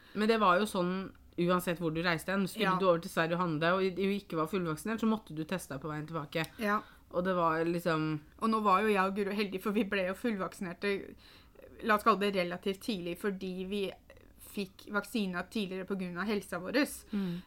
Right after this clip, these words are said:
Speaker 2: Ehm, s-, så, men jeg synes, det var deilig å dra på den turen. Jeg merket at jeg var litt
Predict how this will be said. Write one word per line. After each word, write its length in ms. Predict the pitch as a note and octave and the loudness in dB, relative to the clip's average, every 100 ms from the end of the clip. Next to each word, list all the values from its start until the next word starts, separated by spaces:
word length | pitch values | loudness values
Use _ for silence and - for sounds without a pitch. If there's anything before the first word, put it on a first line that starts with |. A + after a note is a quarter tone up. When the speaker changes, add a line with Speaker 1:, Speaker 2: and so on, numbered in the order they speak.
| - | -4
Speaker 2:
Ehm, 500 | G#3 G#3 G3 F#3+ F#3+ - - - - - | 0 2 0 -4 -8 -12 -20 -20 -18 -14
s-, 220 | - - - | -12 -12 -4
så, 360 | - A#3 A3 | 2 4 4
men 160 | G#3+ A3+ | 4 2
jeg 280 | A3 A3+ C4 | 4 4 4
synes, 300 | C4 A#3 G#3+ - G#3+ | 2 0 -2 -8 2
det 140 | A#3+ | 6
var 120 | C#4 C#4+ | 8 6
deilig 520 | E4 D#4 G3+ F3+ G3 | 6 4 2 -2 -4
å 60 | |
dra 120 | G3 F3+ | 0 0
på 120 | G3+ | 0
den 160 | G3+ G3+ | -2 0
turen. 220 | D4+ D#4+ | 2 4
Jeg 100 | B3+ | 6
merket 320 | B3 G#3 - F3 | 6 4 -2 -4
at 80 | |
jeg 140 | G#3 G3+ | -2 0
var 140 | F#3+ | 0
litt 220 | G#3 F#3 | 0 -2